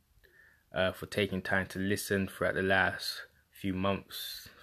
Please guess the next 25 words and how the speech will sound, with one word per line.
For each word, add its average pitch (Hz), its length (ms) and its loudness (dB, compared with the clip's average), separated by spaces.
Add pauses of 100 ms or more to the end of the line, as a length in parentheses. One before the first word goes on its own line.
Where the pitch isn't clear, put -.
(100)
to 98 100 -6
the - 160 -2
episodes. 95 880 -2 (560)
Like 95 200 2
I 90 40 2
said, 92 340 2
we 98 100 2
will 95 160 0
be 95 120 -4
back 95 500 2
in 95 240 -2
two 101 220 -4
thousand 95 480 0
nineteen. 101 840 2 (1120)
Uh, 98 320 -2 (540)
more 107 280 8
subjects, - 1080 6 (400)
more 101 160 -2
detail, 101 720 6
hopefully 104 360 2
get 95 200 -4
s-, - 220 -6
some 98 120 0
guests. - 800 4 (720)
Um, 95 640 4